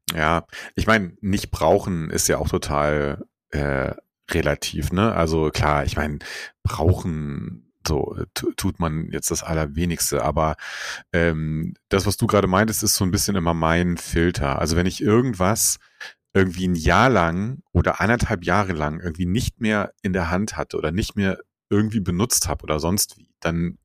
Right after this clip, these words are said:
ist, kommt das immer auf meine „Okay, kann weg“ Liste, weil ich mir denke so, ja, äh,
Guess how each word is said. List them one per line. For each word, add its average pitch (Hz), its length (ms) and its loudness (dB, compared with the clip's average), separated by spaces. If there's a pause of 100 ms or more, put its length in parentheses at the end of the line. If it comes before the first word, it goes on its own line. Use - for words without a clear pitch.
(140)
ist, - 280 -6
kommt 95 180 2
das 95 140 0
immer 90 160 2
auf 90 140 -4
meine 90 600 4
„Okay, 90 320 -2
kann 80 320 -2
weg“ - 280 -2 (500)
Liste, 76 520 -2
weil 80 240 4
ich 90 120 -4
mir 90 120 2
denke 90 300 2
so, 85 360 4 (880)
ja, 69 300 0 (220)
äh, 82 100 -6